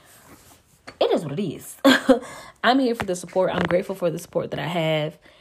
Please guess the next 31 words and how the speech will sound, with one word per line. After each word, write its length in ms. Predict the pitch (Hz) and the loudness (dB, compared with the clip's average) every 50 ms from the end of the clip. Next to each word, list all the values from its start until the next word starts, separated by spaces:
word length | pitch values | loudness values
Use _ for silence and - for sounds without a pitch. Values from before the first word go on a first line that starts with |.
| _ _ _ _ _ - | _ _ _ _ _ 2
And 420 | 175 170 170 165 165 160 165 170 | 2 4 4 4 2 0 0 0
for 100 | - 190 | 0 0
the 80 | 165 160 | 0 0
people 320 | - 196 185 - 175 170 | -2 -6 -6 -2 -2 0
that 260 | 165 160 156 151 - 165 | 0 0 0 0 -2 -4
was 160 | 165 160 - | -6 -6 -6
like, 260 | 151 151 156 156 - | -6 -6 -6 -6 -4
"No, 240 | 175 175 165 160 165 | -4 -2 0 0 0
we're 160 | 165 185 185 | 0 0 0
going 300 | 175 180 180 175 170 175 | 2 2 2 2 0 -4
to 100 | - 165 | -6 -8
do 140 | 151 151 151 | -8 -8 -4
this. 360 | 160 185 185 180 180 - - | -2 -2 -2 -2 -2 -6 -6
You 160 | 170 175 185 | -6 -6 -4
focus 360 | 185 - 180 170 170 170 - | -2 0 0 0 0 -2 -6
on, 260 | 165 156 156 160 147 - - - | -4 -4 -4 -4 -6 -8 -10 -10
on, 360 | 170 165 165 165 165 175 - | -8 -6 -6 -8 -8 -8 -8
on 140 | 175 170 170 | -8 -8 -6
finishing 340 | - 170 160 160 - 156 | -4 -4 -4 -4 -6 -8
school. 360 | 160 - - 185 185 185 175 170 | -10 -8 -6 -4 -2 -2 -2 -2
We 140 | 170 180 | -2 -2
got 160 | 165 165 160 - | -4 -4 -4 -4
this 140 | - 147 | -8 -10
baby." 400 | - - - - 92 - - _ _ - - - - - - - _ - | -10 -10 -10 -10 -12 -14 -16 _ _ -20 -20 -20 -20 -20 -20 -18 _ -2
And 260 | 185 185 170 165 165 156 | 0 2 2 2 2 2
that's 220 | 156 165 175 - | 0 0 -2 -2
what 140 | 175 156 - | -4 -4 -4
we 160 | 160 165 156 | -4 -6 -6
did. 480 | 147 147 151 165 170 160 143 143 143 - - | -4 -2 -2 0 0 0 0 -2 -4 -6 -6
Um, 600 | - 151 147 147 156 160 156 - - - 175 180 - - - | -6 -6 -6 -6 -6 -6 -8 -8 -8 -10 -10 -12 -14 -14 -12
so 520 | - - - 170 151 151 147 151 156 156 | -4 2 4 4 4 4 0 -2 -4 -8